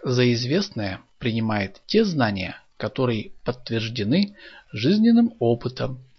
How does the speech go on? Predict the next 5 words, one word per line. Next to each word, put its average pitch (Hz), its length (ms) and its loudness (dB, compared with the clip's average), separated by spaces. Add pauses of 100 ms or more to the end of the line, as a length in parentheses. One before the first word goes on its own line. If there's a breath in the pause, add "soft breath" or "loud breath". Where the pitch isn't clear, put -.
(160)
практикой, 123 720 -2 (340 loud breath)
логическими 147 760 -2 (100)
обоснованиями 123 1120 0 (320 soft breath)
и 131 100 0
расчетными 117 800 -2